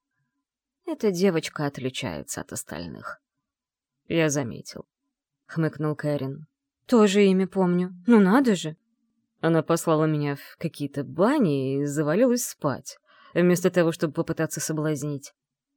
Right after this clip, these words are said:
«В бан вообще-то, но это уже детали. Из чего-то я его соблазнять должна. Много хочет, мало получит». «И к лучшему», —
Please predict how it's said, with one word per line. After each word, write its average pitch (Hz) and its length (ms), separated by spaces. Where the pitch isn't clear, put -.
«В 170 120
бан 311 360
вообще-то, 147 480
но 175 120
это 214 160
уже 196 140
детали. 156 520
Из 180 100
чего-то 370 340
я 339 60
его 294 100
соблазнять 254 680
должна. 135 440
Много 277 340
хочет, 339 340
мало 240 240
получит». 254 760
«И 339 120
к 294 100
лучшему», — 175 840